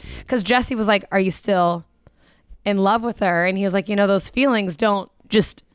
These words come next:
disappear." And then probably re-watching, um, uh, the segment again, it's just trudging up all those feelings. I mean, I,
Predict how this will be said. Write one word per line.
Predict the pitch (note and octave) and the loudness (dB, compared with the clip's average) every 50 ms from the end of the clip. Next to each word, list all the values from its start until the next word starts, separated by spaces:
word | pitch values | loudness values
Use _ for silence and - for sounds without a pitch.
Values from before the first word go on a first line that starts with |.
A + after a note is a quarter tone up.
| _ _ _ _ _ _ _ _ - - | _ _ _ _ _ _ _ _ -6 2
disappear." | E3+ B3 A#3 - A3 - - - B3 C#4+ C#4+ A3+ F3+ F3+ G#3 B3 A#3 _ _ - - - - - - | 2 2 2 2 -2 -4 -2 -2 0 0 2 2 2 2 0 0 -2 _ _ -20 -20 -20 -14 -4 -2
And | A3 A3+ | 0 0
then | A3+ G#3 | 0 0
probably | - - A#3 B3 A#3+ C#4 A#3+ A#3 A#3+ A3+ A3 G#3 - - G#3+ F3+ F3 - _ - | 0 0 0 0 0 -2 -2 0 0 0 0 -2 -4 -8 -10 -10 -10 -10 _ -14
re-watching, | - F#3 A3 A#3+ B3+ B3 G#3 G#3+ G#3 A3 A#3+ - - - A3+ G#3 F#3+ G3 F#3+ F#3 F#3+ _ - | -8 -4 -2 0 0 0 0 0 0 0 0 -2 -2 0 0 0 0 0 -4 -8 -10 _ -2
um, | G3 F#3 F3 E3 D#3+ D#3 D3+ D#3+ E3+ E3 D#3+ _ _ - - _ _ _ _ _ _ _ _ _ _ _ _ - | 0 0 2 2 0 0 -2 -6 -10 -14 -18 _ _ -20 -20 _ _ _ _ _ _ _ _ _ _ _ _ -2
uh, | G3 F#3+ F3+ F#3 F3+ - E2 - - - _ _ _ _ _ _ _ _ _ _ _ _ _ _ _ _ _ _ - | 0 0 0 0 -4 -10 -12 -14 -16 -18 _ _ _ _ _ _ _ _ _ _ _ _ _ _ _ _ _ _ -14
the | - F#3+ G#3+ - | -4 -2 -2 -2
segment | - - A#3 B3 B3+ A3+ B3 G#3+ G3 F#3+ | 0 0 2 2 2 0 0 0 0 0
again, | F3 E3 G#3 A3+ C#4 B3 A3 G3+ | 0 0 0 0 2 0 0 0
it's | G3+ - - | -2 -4 -4
just | - A#3 - - - _ _ _ _ _ _ _ _ _ _ _ _ _ _ _ - | -4 -4 -4 -4 -8 _ _ _ _ _ _ _ _ _ _ _ _ _ _ _ -12
trudging | - - C#4+ C#4 A#3 B3+ C#4+ B3+ | -2 0 0 0 2 0 -2 0
up | A#3+ B3 C4+ C4 - - - - _ _ _ _ - | 2 2 0 0 -2 -8 -10 -10 _ _ _ _ -6
all | - A3 A3+ A#3+ B3+ B3+ A#3+ | -2 0 0 2 2 2 0
those | A#3+ A#3 G#3+ - - | 0 -2 -4 -6 -6
feelings. | - B3 B3 C#4 C#4 A#3 F#3+ F3 F3+ | -2 0 2 2 2 2 0 0 0
I | G#3+ G#3+ | 0 2
mean, | A3 A3+ A3+ | 2 2 2
I, | A#3 A#3 A2+ - - | 2 0 0 -2 -4